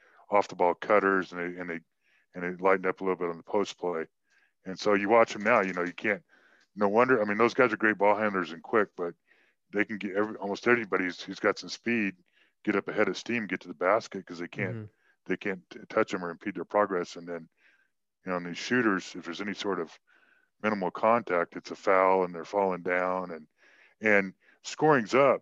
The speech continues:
Speaker 1: But, you know, it's also interesting. Nobody's ever mentioned this except me. So you're in on a good secret.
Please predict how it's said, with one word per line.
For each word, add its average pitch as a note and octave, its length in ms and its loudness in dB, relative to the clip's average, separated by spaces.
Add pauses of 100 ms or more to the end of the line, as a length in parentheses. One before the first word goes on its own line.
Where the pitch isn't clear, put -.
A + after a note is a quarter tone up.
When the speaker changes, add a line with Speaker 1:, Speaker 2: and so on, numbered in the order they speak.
Speaker 1:
But, G2+ 160 2
you G2+ 80 -2
know, G2 160 4
it's - 160 -2
also G#2+ 320 4
interesting. F#2 400 -6
Nobody's F#2 420 -2
ever F2 240 -6 (500)
mentioned F#2+ 340 -4
this E2+ 180 -6
except F2+ 380 -4
me. F2+ 240 -4
So F2 240 -6
you're F2 200 -2
in F2+ 60 -2
on F2 160 -4
a D#2+ 80 -6 (880)
good A2 100 0
secret. G2+ 340 -2